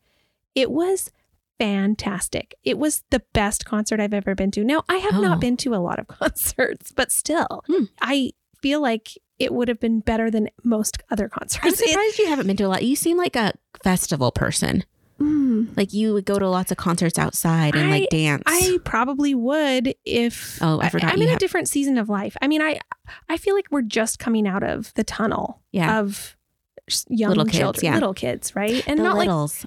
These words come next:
Speaker 1: it's like baby prison. Like, you can still
Speaker 2: Yeah.
Speaker 1: do stuff, but it's not, you can't do as much. So anyhow,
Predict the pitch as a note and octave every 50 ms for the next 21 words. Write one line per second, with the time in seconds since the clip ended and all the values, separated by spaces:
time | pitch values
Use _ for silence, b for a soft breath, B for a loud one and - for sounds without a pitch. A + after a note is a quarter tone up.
0 | - - D#4+ - - F#4+ F#4 - E4+ E4 D#4 D4 C4 - A#3+ G#3 G3+ - - -
1 | - B3+ - C#4+ D4 - - E4 - - F#4+ F4+ - - - D4 C#4+ C#4+ F#3+ F3+
2 | E3 - E3+ F3+ - - - A#3+ A#3+ B3 - - - C4 C4+ - - C4+ B3+ B3+
3 | A#3+ - - B3 A3+ A3 G#3+ G3+ - - _ _ - B3+ B3+ - D4 C4 - A3
4 | G#3 G3 G3 - G3 G#3 B3 - - - _ - - - B3 A3+ - B3 C4 B3
5 | A3+ - G#3 G3+